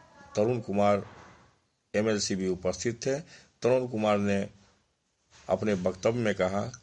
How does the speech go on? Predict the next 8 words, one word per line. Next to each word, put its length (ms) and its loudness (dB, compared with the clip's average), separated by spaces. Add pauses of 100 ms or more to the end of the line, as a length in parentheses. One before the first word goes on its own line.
(100)
कि 100 -4
कलाकारों 640 0
का 220 -2 (500)
सम्मान 600 2 (220)
एक 220 -4
ऊंची 260 -8
चीज़ 320 -4
है 200 -6